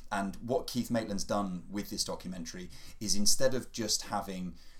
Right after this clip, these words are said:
talking heads, as we often see, recounting the events of that day, which would obviously be quite painful for them to do anyway, um, he has got actors and actresses who are, or at least in voice, sound about the appropriate age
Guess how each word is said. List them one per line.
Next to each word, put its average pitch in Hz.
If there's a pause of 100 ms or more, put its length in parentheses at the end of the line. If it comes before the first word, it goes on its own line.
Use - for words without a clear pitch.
(180)
talking 120
heads, 95
as 92
we 95
often 92
see, 87
recounting 98
the 87
events 87
of 85
that 85
day, 90
which 85
would 107
obviously 92
be 90
quite 90
painful 90
for -
them 90
to -
do 95
anyway, 92 (420)
um, 98
he 123
has 117
got 104
actors -
and 95
actresses 90 (920)
who 98
are, 95 (100)
or 101
at 104
least 101 (220)
in 104
voice, 101 (160)
sound 107
about 98
the 92
appropriate 98
age 90